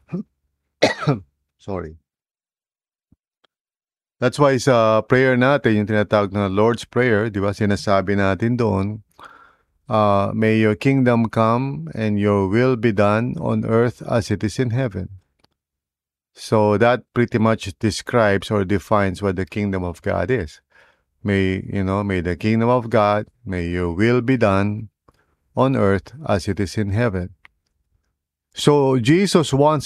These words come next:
us to prioritize the kingdom of God. And why is that so, no? We need to understand, you know, the reasons, the practical reasons, if I may use that, uh, adjective, no?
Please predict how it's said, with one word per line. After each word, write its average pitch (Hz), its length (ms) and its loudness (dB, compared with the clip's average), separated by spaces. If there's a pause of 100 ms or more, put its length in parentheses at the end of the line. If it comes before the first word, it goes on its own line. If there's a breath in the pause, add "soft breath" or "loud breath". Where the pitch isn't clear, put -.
us - 160 -2
to 123 80 2
prioritize 123 1040 0
the 101 160 -2
kingdom 98 400 2
of 95 160 -4
God. 90 320 -2 (1120)
And 110 160 4
why 120 160 4
is 101 160 -2
that 113 160 2
so, 107 480 -4
no? 117 320 -6 (1120)
We 127 160 2
need 156 160 2
to 170 80 4
understand, 127 1200 0
you 123 240 -4
know, 117 160 4
the 113 240 2
reasons, 113 1040 0
the - 160 -6
practical 131 560 2
reasons, 107 560 2
if 98 160 -4
I 98 160 4
may 95 240 0
use 92 320 -2
that, 92 320 -4 (640 soft breath)
uh, 90 320 0
adjective, 90 560 -2
no? 95 320 -6